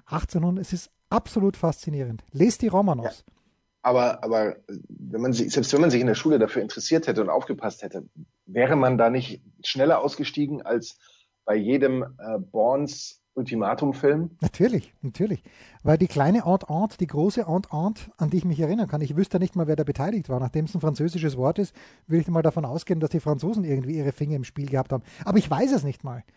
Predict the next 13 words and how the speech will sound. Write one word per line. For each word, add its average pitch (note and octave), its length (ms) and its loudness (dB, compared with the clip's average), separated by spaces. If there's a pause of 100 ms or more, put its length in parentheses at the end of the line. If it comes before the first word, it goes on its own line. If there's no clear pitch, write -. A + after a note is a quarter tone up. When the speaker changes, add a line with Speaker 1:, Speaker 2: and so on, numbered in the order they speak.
(240)
Speaker 1:
Schreibt E3 340 2
uns D#3+ 160 0
bitte. A#2+ 280 -4 (300)
Schreibt F3 300 2
uns G3+ 180 2
bitte. D#4+ 200 6
Speaker 2:
<laughs> - 40 0
Ja, G3+ 100 4
da, F3+ 200 2
da D#3 480 2
gibt's - 360 -2
mit C3+ 160 -4
Sicherheit C#3+ 480 2